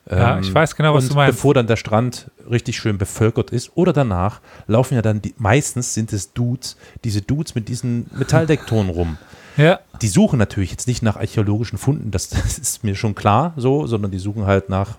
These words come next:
Speaker 2: wer hat Geld verloren, wer hat Schmuck, whatever verloren. Aber trotzdem
Speaker 1: Ja.
Speaker 2: laufen die da rum und die haben alle eine Genehmigung, echt?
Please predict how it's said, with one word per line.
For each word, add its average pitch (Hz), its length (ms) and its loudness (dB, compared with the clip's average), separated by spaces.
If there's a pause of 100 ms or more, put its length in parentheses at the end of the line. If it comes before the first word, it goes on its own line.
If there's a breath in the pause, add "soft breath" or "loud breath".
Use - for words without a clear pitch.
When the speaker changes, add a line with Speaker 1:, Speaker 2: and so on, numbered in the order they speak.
Speaker 2:
wer 95 120 -2
hat 95 140 -4
Geld 98 200 -2
verloren, 101 320 -4
wer 92 100 0
hat 90 80 -4 (160)
Schmuck, - 240 -6 (100)
whatever 147 380 0
verloren. 175 340 0 (640 loud breath)
Aber 107 100 0
trotzdem 135 380 2
Speaker 1:
Ja. 113 80 4
Speaker 2:
laufen 107 160 0
die 101 80 -4
da 101 100 4
rum 143 320 0
und 98 180 -8
die 120 120 -2
haben 139 100 -2
alle 107 140 -2
eine 170 160 -2
Genehmigung, 107 640 -6
echt? - 320 -8